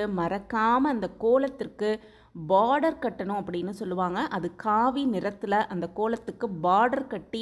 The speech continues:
போடுவது அப்படிங்கிறது ரொம்பவே சுபிக்ஷம். அதுவும் வெள்ளிக்கிழமையில மட்டுமாவது இப்படி கோலம் போடும் பழக்கத்தை நம்ம வச்சுக்கணும். வெள்ளை நிறமும் அந்த காவி நிறமும்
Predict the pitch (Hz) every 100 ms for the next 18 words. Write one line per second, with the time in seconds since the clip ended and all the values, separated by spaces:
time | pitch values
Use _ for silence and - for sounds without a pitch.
0 | 226 185 196 202 185 202 175 175 190 185
1 | 175 226 170 185 202 214 - 180 - -
2 | 247 262 - 175 214 233 175 208 269 277
3 | 254 226 214 208 202 185 220 220 214 247
4 | 262 254 180 175 196 214 226 220 185 220
5 | 214 196 226 240 226 220 175 165 - -
6 | 190 254 277 - _ _ _ 160 170 214
7 | 254 294 277 196 202 226 269 190 180 -
8 | 214 226 240 247 190 196 208 247